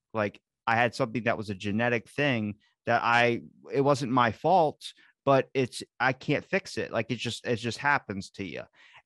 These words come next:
And that's, like, a biggest thing is, is it's not really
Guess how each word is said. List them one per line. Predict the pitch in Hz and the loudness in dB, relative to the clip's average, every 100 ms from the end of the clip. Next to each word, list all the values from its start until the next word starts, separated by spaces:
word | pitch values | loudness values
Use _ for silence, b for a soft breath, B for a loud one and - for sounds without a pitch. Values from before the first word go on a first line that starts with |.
| 139 | -2
And | 147 151 | 0 2
that's, | 202 226 | 2 2
like, | 226 | -2
a | 147 | -2
biggest | 104 151 160 147 - | 0 -2 0 -4 -4
thing | 190 135 | -2 -2
is, | 107 | -4
is | 113 110 - | -8 -12 -8
it's | 127 - | -8 -4
not | 190 - | -4 -2
really | 151 147 135 | -2 -2 -4